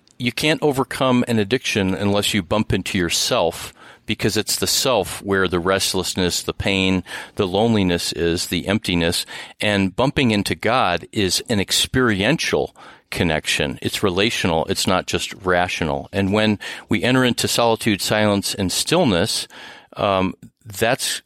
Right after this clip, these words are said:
going to be really difficult. I don't want anybody to be misled, because when we begin to turn away from our distractions,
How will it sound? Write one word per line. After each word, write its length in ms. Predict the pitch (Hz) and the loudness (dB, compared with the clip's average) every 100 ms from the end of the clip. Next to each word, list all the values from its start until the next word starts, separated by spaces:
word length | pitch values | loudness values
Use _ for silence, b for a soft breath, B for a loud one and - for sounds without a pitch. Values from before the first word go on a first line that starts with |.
| 117 | -14
going 320 | 104 107 123 | -2 2 2
to 160 | 123 - | 2 0
be 180 | 107 104 | 0 -2
really 300 | 95 110 120 | 0 2 2
difficult. 560 | - 113 104 85 73 | 0 -2 0 -2 -2
I 80 | 104 | 2
don't 160 | 143 135 | 2 2
want 160 | 117 - | 0 2
anybody 440 | 131 123 117 104 | 0 2 2 0
to 160 | - 92 | -2 -2
be 340 | 104 104 98 | 0 0 -2
misled, 600 | 101 92 - 101 101 82 | 0 0 0 0 2 2
because 280 | 90 - 92 | -2 -4 -2
when 200 | 107 104 | 0 0
we 180 | 151 170 B B B | 0 -2 B B B
begin 260 | 117 131 | 0 2
to 80 | 110 | 2
turn 320 | - - 131 | 0 0 2
away 220 | 113 107 101 | 4 2 0
from 200 | 107 95 | 0 0
our 140 | 92 | 0
distractions, 1120 | - 92 - - 98 107 - 85 76 - - | -2 -4 -4 0 0 0 -2 -4 -6 -6 -8